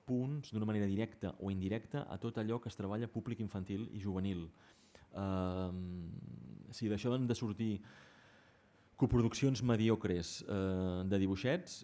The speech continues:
i, mm, és un, possiblement ser un efecte col·lateral, però l'important és, ehm, tenir nous públics de futur en àmbits de consum d'europe-, de producte audiovisual europeu.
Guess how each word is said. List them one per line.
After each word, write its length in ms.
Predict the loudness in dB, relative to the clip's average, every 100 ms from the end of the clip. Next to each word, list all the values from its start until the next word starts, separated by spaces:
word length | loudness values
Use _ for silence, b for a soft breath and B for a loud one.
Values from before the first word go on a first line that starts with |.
| -4
i, 100 | -2
mm, 1300 | -2 -6 -8 -10 -14 -16 -16 -14 -14 -14 -18 -4
és 140 | -2 -2
un, 80 | -4 -2
possiblement 440 | 0 2 4 2
ser 120 | 2 0
un 60 |
efecte 340 | 0 -2 2 2 4
col·lateral, 480 | 2 2 4 2 0 -4 -2
però 140 | 2
l'important 520 | 2 2 0 0 2 2
és, 340 | 0 -4 -6
ehm, 480 | -4 -2 -2 -2 -4 0
tenir 340 | 0 2 -2 -6 -4
nous 360 | 0 0 -2
públics 340 | -4 -4 -2 -2
de 80 | -4
futur 420 | -2 0 0 0
en 80 | -2
àmbits 200 | -2 -2
de 60 |
consum 460 | -4 -4 -2 -2 0
d'europe-, 500 | 0 0 -2 -2 -2
de 140 | -2 -4 -4
producte 200 | -2 -2
audiovisual 320 | 0 0 0
europeu. 360 | -2 -4 -6